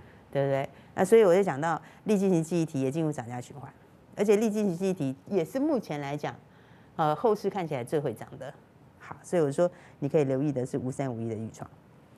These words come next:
好，我们来看看今天的裕创。刚刚讲到创维的这次，上次的大量的时候，对不对？那么，法人基本上也是只买不卖啦。好，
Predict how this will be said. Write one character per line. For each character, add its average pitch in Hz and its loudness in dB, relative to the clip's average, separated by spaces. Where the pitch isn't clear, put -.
好， - -10
我 165 -2
们 220 0
来 247 0
看 269 -2
看 233 2
今 208 -2
天 214 0
的 202 0
裕 190 -2
创。 180 -2
刚 233 -4
刚 294 2
讲 180 2
到 175 2
创 202 0
维 147 0
的 151 0
这 165 0
次， 151 -4
上 190 2
次 175 -6
的 147 -6
大 151 -2
量 127 -4
的 107 -12
时 - -18
候， - -8
对 143 -2
不 139 -2
对？ 139 -6
那 233 4
么， 180 4
法 190 4
人 214 2
基 330 0
本 226 2
上 220 -2
也 170 0
是 208 -2
只 175 -6
买 160 -2
不 123 -8
卖 143 -6
啦。 120 -12
好， - -8